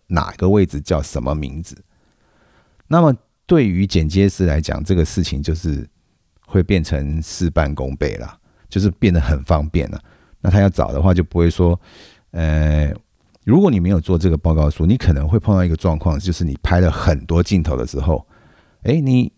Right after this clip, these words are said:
有一颗镜头，但是你不知道放在什么地方。OK，那如果你有报告书，你就立刻就找到了，因为你就可以循线去找，说，诶，我们这个镜头是在第几，第几张卡，什么位置。OK，大概是这样了哈。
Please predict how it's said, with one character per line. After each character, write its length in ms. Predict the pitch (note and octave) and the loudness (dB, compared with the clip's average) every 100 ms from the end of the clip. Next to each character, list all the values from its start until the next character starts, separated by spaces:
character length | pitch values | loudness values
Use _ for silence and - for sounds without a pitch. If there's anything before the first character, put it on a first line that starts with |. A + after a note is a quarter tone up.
| _ | _
有 160 | - F#2 | 0 2
一 60 | G2+ | 2
颗 160 | C#3+ | 2
镜 200 | C3 C3+ | 2 2
头， 320 | G#2 D#2 D2 - | 2 2 -2 -4
但 160 | - A#2 | -2 2
是 120 | A#2+ | 2
你 120 | F2+ | 2
不 120 | C#2 | 2
知 100 | F2+ | 2
道 100 | G2 | 2
放 240 | E2 - D2+ | 2 0 0
在 160 | D#2+ | -2
什 140 | C2 - | -2 -8
么 100 | - - | -12 -10
地 140 | B1 | -10
方。 220 | - - - _ _ _ _ _ _ _ _ _ - | -8 -10 -12 _ _ _ _ _ _ _ _ _ -10
OK， 240 | - E2+ - | -4 -2 0
那 120 | B2+ | 2
如 100 | D3 | 2
果 80 | D3+ | 2
你 80 | |
有 80 | A#2 | 2
报 140 | F2 G#2 | 2 2
告 120 | G2 | 2
书， 140 | F2+ | 0
你 80 | E2+ | -2
就 160 | D#2 D#2 - - - - | 0 -2 -6 -20 -20 -6
立 160 | C3 | -2
刻 220 | G#2 - E2+ | -2 0 0
就 120 | E2+ | -2
找 140 | - - | -4 -6
到 160 | F2 C#2 | -4 -2
了， 80 | C2+ | -2
因 100 | G2 | -2
为 60 | |
你 120 | F2+ | -2
就 120 | D#2 F#2 | -2 0
可 120 | F#2+ | 0
以 80 | D2+ | -2
循 280 | - D#2 | -4 -2
线 240 | F2 A2+ F2 | 0 0 0
去 160 | F2 | -2
找， 300 | D#2+ - - | -4 -6 -6
说， 180 | F#2 F#2 | -4 -2
诶， 120 | F2+ | 0
我 100 | F#2+ | -2
们 180 | D#2 D#2+ | -2 -2
这 100 | F2+ | 0
个 100 | F#2 | 2
镜 160 | E2+ F2 | 2 0
头 140 | D#2+ | 0
是 100 | D#2+ | 0
在 160 | F2 F2+ | 0 0
第 160 | F#2 | 0
几， 200 | E2 C2 - - | -2 -4 -8 -2
第 100 | G2+ | -2
几 100 | D2+ | 0
张 200 | E2 E2+ | -2 -2
卡， 340 | - - D#2 | -4 -6 -6
什 140 | F2 | -4
么 80 | D#2+ | -4
位 180 | D#2+ D2+ | -4 -4
置。 160 | - - - _ _ _ _ _ | -6 -16 -20 _ _ _ _ _
OK， 200 | - E2 | -4 -2
大 140 | D#2+ F2 | 2 2
概 100 | D#2+ | 2
是 140 | D#2+ | 0
这 100 | D#2 | -2
样 100 | D#2 | -4
了 100 | C2+ | -4
哈。 200 | D2+ D2+ | -6 -8